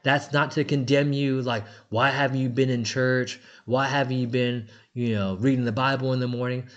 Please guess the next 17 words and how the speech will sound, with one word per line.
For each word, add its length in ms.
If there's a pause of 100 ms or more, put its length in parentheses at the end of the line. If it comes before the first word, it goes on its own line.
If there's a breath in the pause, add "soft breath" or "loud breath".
(140 loud breath)
But 240
that's 340
just 260
to 80
cause 580
us 380
to 100
turn 540
because 360
the 100
Father's 560
heart 460
is 140
so 460
concerned 680
for 160
us. 320